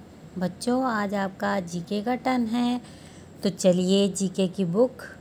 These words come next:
and कॉपी निकालिए।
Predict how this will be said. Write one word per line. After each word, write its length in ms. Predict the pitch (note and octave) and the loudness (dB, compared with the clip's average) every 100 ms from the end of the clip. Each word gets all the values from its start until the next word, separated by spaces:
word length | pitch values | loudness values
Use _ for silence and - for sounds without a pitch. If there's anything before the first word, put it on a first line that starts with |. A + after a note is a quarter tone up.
| - - - - - - - F3+ | -20 -20 -20 -20 -20 -20 -14 -2
and 160 | E3+ E3+ | -2 -2
कॉपी 420 | - E3 E3 G#3+ | -2 -2 0 -2
निकालिए। 800 | A3 A3 A#3 A3 A3+ A#3+ C#4 | -2 0 2 2 4 4 4